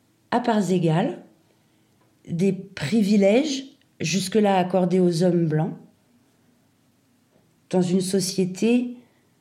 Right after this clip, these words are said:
où vivre confortablement est majoritairement ou de façon polarisée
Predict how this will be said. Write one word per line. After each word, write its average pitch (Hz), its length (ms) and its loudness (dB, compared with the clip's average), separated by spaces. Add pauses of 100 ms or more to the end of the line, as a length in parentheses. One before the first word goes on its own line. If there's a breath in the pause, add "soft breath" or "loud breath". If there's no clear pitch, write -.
(760)
où 196 100 -2
vivre 190 440 2
confortablement 185 1160 0 (1900 soft breath)
est 214 440 -2 (2500)
majoritairement 196 1080 0
ou 180 100 0
de 165 120 0
façon 175 360 -4
polarisée 185 800 -2